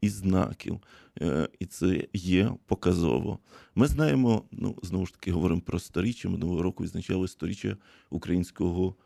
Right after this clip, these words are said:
уряду, тобто це перший виконавчий орган, е, Центральної Ради під назвою «Генеральний секретаріат».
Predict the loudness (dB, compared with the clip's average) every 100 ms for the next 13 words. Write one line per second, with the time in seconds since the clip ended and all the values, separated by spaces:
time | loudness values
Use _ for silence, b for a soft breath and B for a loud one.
0 | _ 4 6 6 2 -2 -8 -10 -8 -10
1 | -8 -2 0 0 -2 -8 -4 -6 -6 -10
2 | -4 -2 0 -2 -4 -6 -4 -2 -4 -6
3 | -6 -2 0 0 0 0 0 0 -2 -4
4 | -2 -2 -2 -2 -2 -2 -2 -2 -6 -12
5 | -4 0 2 0 -4